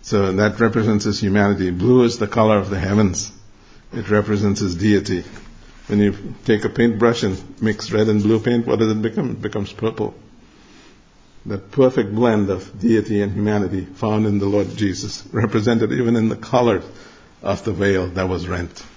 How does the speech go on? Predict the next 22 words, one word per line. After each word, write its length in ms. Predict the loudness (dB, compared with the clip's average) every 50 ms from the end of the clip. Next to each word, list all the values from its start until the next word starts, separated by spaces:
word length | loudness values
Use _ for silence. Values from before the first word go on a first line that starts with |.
| -20 -20 -20 -20 -20 -20 -20 -4 0
What 160 | 2 4 4
about, 380 | 6 4 4 2 2 -4 -12 -18 -20 -18 -14 -6 -2
as 180 | -2 0 2
we 120 | 4 4 4
look 180 | 4 2 4
through 140 | 4 4 4
the 80 | 4 4
Gospels, 580 | 6 6 6 4 4 0 0 2 2 2 4
what 160 | 4 4 4
about 240 | 4 4 4 4 4
his 160 | 4 2 2
deity 400 | 2 2 4 4 4 4 4 2
and 100 | 2 2
humanity? 540 | 2 2 4 4 4 4 4 4 2 0 -2 -6 -12 -18 -20 -18 -10 -6
You 140 | -6 -6
see 180 | -4 0 2 4
that 200 | 4 4 4 4
all 280 | 2 0 2 2 2 2
the 80 | 2
time, 380 | 0 0 0 0 0 0 0 0
don't 180 | 0 2 2
we? 160 | 2 0 -2